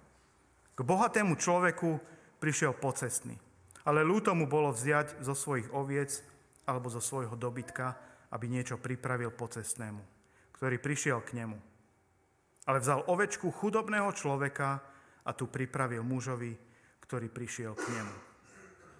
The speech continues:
Vtedy Dávid náramne vzblkol hnevom proti tomu mužovi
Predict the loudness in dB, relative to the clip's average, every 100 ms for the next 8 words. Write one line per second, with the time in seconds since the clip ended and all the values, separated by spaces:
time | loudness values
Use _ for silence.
0 | -20 _ _ _ _ 0 2 2 4 6
1 | 6 4 2 4 6 6 4 2 2 2
2 | 2 2 2 4 2 2 2 0 -2 -4
3 | -4 -2 0 0 2 2 0 0 0 -2